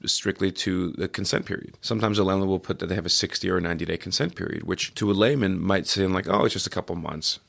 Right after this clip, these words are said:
right? But in reality, if you're a C E O of a company, you've now signed a sublease that you've gotten everything done, and you need to sit holding the bag for sixty days until an over landlord gives you consent. That can have significant impact on your business.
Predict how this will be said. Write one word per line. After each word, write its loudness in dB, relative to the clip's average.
right? 0
But -4
in 0
reality, 2
if -6
you're 0
a 0
C 0
E 4
O 6
of 0
a -6
company, -4
you've 0
now 2
signed 0
a 0
sublease 0
that -4
you've -6
gotten 0
everything -2
done, 0
and 2
you 4
need 0
to 2
sit 2
holding 0
the 2
bag -2
for -10
sixty -2
days 2
until 0
an 0
over 2
landlord 0
gives -2
you -2
consent. 0
That 0
can -2
have 0
significant 0
impact -2
on 0
your -2
business. -6